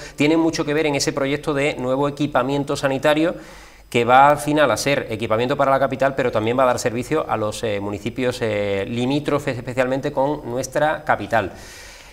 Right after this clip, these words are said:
Ese proyecto, yo decía al inicio, parece haber tenido algún que otro vaivén a lo largo de los últimos años, pero también incluso a partir de la firma de ese, eh, convenio, de ese, eh, proyecto ya casi, mm, encaminado, que miraba a los terrenos del Hospital Civil,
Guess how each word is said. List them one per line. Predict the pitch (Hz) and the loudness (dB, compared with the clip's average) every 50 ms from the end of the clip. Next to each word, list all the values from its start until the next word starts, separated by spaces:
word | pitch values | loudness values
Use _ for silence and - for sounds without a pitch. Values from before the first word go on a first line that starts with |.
| - - - | -20 -2 0
Ese | 151 - - 202 | 2 2 2 2
proyecto, | 190 196 190 180 175 185 180 185 - 208 214 220 220 - | 2 2 2 2 2 0 -2 0 0 2 2 0 0 -2
yo | 139 143 | -2 -2
decía | 147 147 - 170 165 | -2 -2 0 0 0
al | 156 | 2
inicio, | 156 160 160 156 - 185 180 185 185 - - | 2 0 -2 -2 -2 0 0 0 -2 -4 -2
parece | - 123 123 127 156 | 0 0 0 2 0
haber | 156 160 | 0 0
tenido | 147 170 160 165 165 | 0 0 2 2 2
algún | 156 147 151 147 | 2 0 -2 -2
que | 147 151 | -2 -2
otro | 147 147 151 147 | -2 0 0 0
vaivén | 135 127 127 143 185 175 - - | 0 0 2 2 0 0 0 -2
a | 113 113 | 0 0
lo | 117 | 2
largo | 127 139 143 156 160 | 2 2 2 2 2
de | 165 | 2
los | 165 160 | 2 0
últimos | 175 160 151 160 160 151 - | 0 -2 0 0 0 0 0
años, | 165 170 190 185 - - - | 0 0 -2 -4 -6 -4 -4
pero | 147 131 127 | -2 -2 0
también | 127 123 117 127 151 196 | -2 -2 0 0 -2 -2
incluso | 202 - 202 180 - | -2 -4 -6 -2 -2
a | 196 | 0
partir | - 156 - - 151 151 156 | 0 0 -2 -2 -4 -2 0
de | 147 | 0
la | 139 | 0
firma | 135 - 156 147 143 139 127 | 0 0 -2 0 0 0 0
de | 127 | 0
ese, | 127 120 - - 127 120 117 113 110 - - - | -2 -2 -2 -2 -2 0 0 -2 -2 -4 -6 -6
eh, | 113 110 107 104 101 101 101 98 | -6 -4 -4 -4 -6 -6 -8 -4
convenio, | - 123 117 117 123 139 147 165 170 180 175 | -2 -2 0 2 0 2 2 2 2 2 0
de | 147 113 113 | 0 -2 -4
ese, | 117 123 - - 143 131 127 127 123 120 123 | -2 -2 -2 0 0 2 2 2 2 2 0
eh, | 120 117 113 113 113 | 0 -2 -2 -2 -2
proyecto | 117 - 135 135 131 139 147 147 - 160 | 0 0 0 2 2 -2 -4 -4 -4 -4
ya | 147 135 135 | -2 -2 0
casi, | 135 147 143 - - 139 131 131 131 131 131 131 127 127 127 | 0 0 -2 -2 -2 -2 -2 -2 -2 -4 -4 -4 -6 -6 -8
mm, | - - 117 117 117 113 - | -10 -10 -10 -10 -10 -6 0
encaminado, | 147 160 156 160 143 139 135 139 147 156 180 190 - - - - - - - - - - - - - | 0 2 2 4 2 2 4 4 4 4 2 0 -2 -6 -16 -18 -20 -20 -20 -20 -20 -20 -20 -18 -2
que | - 139 | 0 0
miraba | 131 131 131 143 160 185 196 | 2 4 4 6 6 8 6
a | 196 | 6
los | 165 135 | 4 2
terrenos | - 147 139 151 170 190 160 | 0 0 0 2 2 2 0
del | 160 135 | 0 -2
Hospital | 127 120 - 127 - 139 135 127 | -2 -4 -4 -2 0 0 0 0
Civil, | - - 107 95 87 82 76 | -2 -4 -2 -2 -4 -6 -6